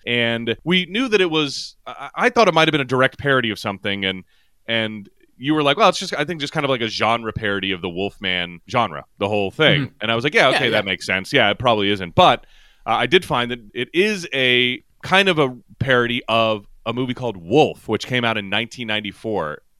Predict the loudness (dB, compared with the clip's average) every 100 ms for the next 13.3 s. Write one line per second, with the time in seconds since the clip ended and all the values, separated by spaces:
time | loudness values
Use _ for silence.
0 | -6 -6 -4 -2 0 2 0 -2 -12 _
1 | 2 6 6 6 4 4 2 2 -2 -2
2 | -4 -6 -6 -6 -8 -10 -10 -4 -4 -4
3 | -6 -6 -6 -6 -8 -12 -4 -2 -2 -4
4 | -6 -6 -10 _ _ _ -2 0 0 2
5 | 4 4 0 -2 -4 -6 -6 -8 -8 -4
6 | -4 -4 0 2 4 4 2 -4 -4 -6
7 | -4 4 6 6 2 -2 0 0 2 -2
8 | -2 -2 -2 -4 -4 0 0 2 0 2
9 | 0 0 0 2 2 2 0 -2 -10 -8
10 | -10 -10 -8 -4 0 2 0 0 4 4
11 | 2 0 -6 0 0 2 0 2 2 2
12 | 4 6 6 4 0 -2 -10 -10 -6 0
13 | 0 0 -2